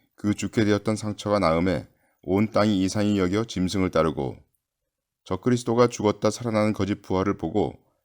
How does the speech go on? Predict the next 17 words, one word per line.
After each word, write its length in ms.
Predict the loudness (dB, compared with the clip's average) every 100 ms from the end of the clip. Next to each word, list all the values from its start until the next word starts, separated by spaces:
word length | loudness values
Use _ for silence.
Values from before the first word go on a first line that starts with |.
| _
땅의 260 | 0 2 2
모든 340 | 2 0 0
이들이 380 | 0 0 0 -2
그를 260 | 0 -2 0
따르는 400 | 0 0 -2 -4
이 140 | -6 -6
사건은 520 | -6 -2 -2 -2 -4 _ _ _ _
부활의 360 | -2 2 6 6
능력을 300 | 4 2 0
체험치 400 | -2 -4 -4 -4
못한 320 | -4 -2 -2
자들이 380 | 0 0 -2 -2 _ -6
그때에 580 | -4 0 2 2 0 -6 _ _
얼마나 380 | -2 0 2 2
많은가를 680 | 2 0 0 0 0 -2 -6 _ -6
보여주고 460 | 0 0 0 -2
있습니다. 580 | -2 -4 -6 -4 -6 -12